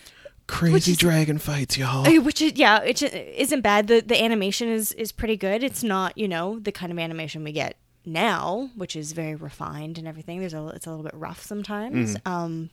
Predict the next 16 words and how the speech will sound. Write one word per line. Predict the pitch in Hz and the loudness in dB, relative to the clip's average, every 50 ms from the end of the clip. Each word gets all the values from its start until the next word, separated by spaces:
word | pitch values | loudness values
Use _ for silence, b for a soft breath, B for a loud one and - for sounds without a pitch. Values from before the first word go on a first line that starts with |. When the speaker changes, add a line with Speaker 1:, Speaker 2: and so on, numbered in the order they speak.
| _ - | _ -4
Speaker 2:
but | 202 190 - | -4 -2 0
that's | 175 160 147 - - | -2 -4 -4 -6 -12
not | 175 160 - - | -12 -12 -10 -10
bad | - 160 156 156 | -10 -10 -8 -8
either. | 151 151 151 151 175 180 185 190 - _ - | -8 -8 -8 -6 -6 -6 -4 -6 -6 _ -6
Um, | 160 156 160 160 156 170 - | -6 -6 -6 -6 -8 -2 0
the | 233 240 | 2 6
writing | 202 220 196 214 226 233 226 | 6 6 6 6 4 0 -2
is | 214 214 - | -4 -2 0
okay. | 190 190 185 - - 185 175 175 180 220 | 0 0 0 -2 -4 -4 -2 -2 -2 -2
It's | 254 - - | -2 -4 -4
not | 202 190 170 160 147 - - _ _ _ - | -4 -4 -4 -4 -4 -8 -10 _ _ _ -20
the | 170 160 170 156 | -12 -10 -8 -8
best | 151 - - - - - | -8 -8 -8 -8 -10 -10
writing | - 131 - - - | -10 -10 -10 -10 -10
ever. | - - - 180 220 277 294 | -10 -8 -8 -8 -8 -8 -10